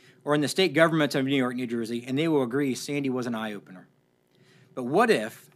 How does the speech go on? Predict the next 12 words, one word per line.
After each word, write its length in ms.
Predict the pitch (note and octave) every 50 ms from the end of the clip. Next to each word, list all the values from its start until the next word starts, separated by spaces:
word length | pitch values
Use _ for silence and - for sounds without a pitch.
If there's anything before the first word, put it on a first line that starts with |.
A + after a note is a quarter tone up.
| _ _ _ _ _ _ _ _ _ _ _ _ _ _
the 80 | A#2+
high-pressure 560 | - - - B2 - - G#3 G3 F3+ - E3 C#3+
ridge 400 | C#3 D#3 C#3+ A#2 A2 G#2 - -
had 140 | C3+ C3
been 160 | C#3 C#3+ C3+ B2
fifty, 520 | - - F3 F3 - F#3+ F3 F3 F3+ - - _ _
a 80 | C3+
hundred, 380 | A#2+ - E3+ E3 D#3 D#3 D3+ D3 - _ _ _ _
two 160 | - B3 B3+
hundred 220 | G#3+ A3+ A3 G3 E3+
miles 360 | D#3 E3 E3 E3 C#3 B2+ -
farther 460 | - - D#3 D#3+ D3+ C3 A2 A2+ -